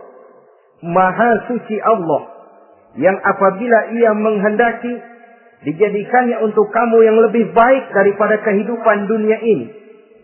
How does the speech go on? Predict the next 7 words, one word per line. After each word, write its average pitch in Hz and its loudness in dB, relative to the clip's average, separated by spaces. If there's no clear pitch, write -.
yaitu 185 0
surga 170 0
yang 180 2
di 190 -4
bawahnya 208 0
mengalir 214 2
sungai-sungai 214 -2